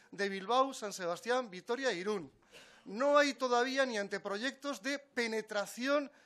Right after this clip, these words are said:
de este tren del ave en las capitales.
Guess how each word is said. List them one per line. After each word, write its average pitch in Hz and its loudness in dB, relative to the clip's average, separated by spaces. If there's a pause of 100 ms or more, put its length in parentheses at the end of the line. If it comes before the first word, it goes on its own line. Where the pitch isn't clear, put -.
(120)
de 170 -6
este - -2
tren 247 -2
del 196 -2
ave 254 2 (260)
en 247 -4
las 262 0
capitales. 175 -2